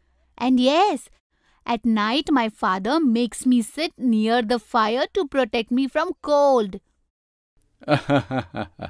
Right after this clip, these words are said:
Speaker 2: Now tell me about all the three seasons.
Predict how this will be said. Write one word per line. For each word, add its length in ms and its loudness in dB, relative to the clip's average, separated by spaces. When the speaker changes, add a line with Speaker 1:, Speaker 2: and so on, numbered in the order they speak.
Speaker 2:
Now 640 4
tell 280 2
me 240 6
about 580 6
all 640 6
the 140 2
three 440 -2
seasons. 960 0